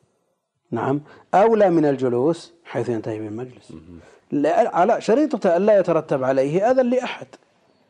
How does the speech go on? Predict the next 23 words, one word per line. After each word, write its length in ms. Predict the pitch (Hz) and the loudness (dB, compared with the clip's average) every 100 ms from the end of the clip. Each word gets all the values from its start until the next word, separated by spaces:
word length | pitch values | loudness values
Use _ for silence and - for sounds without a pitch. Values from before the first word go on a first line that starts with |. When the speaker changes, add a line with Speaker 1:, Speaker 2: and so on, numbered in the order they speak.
| _ _ _ _ - | _ _ _ _ -8
Speaker 1:
نعم، 300 | 120 120 175 190 _ _ | -2 0 0 -4 _ _
Speaker 2:
نعم. 100 | 98 | -4
Speaker 1:
لكن 260 | 127 135 143 | -2 0 0
إذا 200 | 139 143 | 2 2
ترتب 440 | 208 220 214 190 | 2 0 2 0
عليه 480 | 156 165 156 135 131 | 2 0 0 -2 0
أذى 140 | 147 131 | 0 0
لأحد 580 | 120 120 113 117 120 - _ _ _ _ _ _ _ | -2 -8 -8 -6 -8 -12 _ _ _ _ _ _ _
صار 300 | - 151 139 | -2 0 0
الفاضل 580 | 117 135 117 120 123 165 - _ _ _ _ _ | 0 0 0 -2 -4 -6 -12 _ _ _ _ _
مفضولاً 460 | - 123 170 285 185 | -8 -4 0 0 0
كما 300 | 123 120 120 | -4 -6 -8
أشرنا. 420 | - 120 110 104 _ _ _ _ _ _ _ _ _ _ - | -8 -8 -8 -18 _ _ _ _ _ _ _ _ _ _ -18
Speaker 2:
لكن 260 | 113 - | -16 -14
الثناء 440 | 110 - 127 156 131 | -14 -10 -6 -4 -6
اللي 220 | 120 120 | -6 -6
جاء 240 | 110 117 | -2 -2
من 280 | 104 107 117 | -2 -2 -2
النبي 260 | 120 110 104 | 0 0 0
عليه 100 | 107 | -2
الصلاة 180 | - 110 | -4 -10
والسلام 320 | - 113 104 | -4 -2 0
للأول 640 | 107 - 127 104 110 117 | 0 -2 -2 -2 -4 -6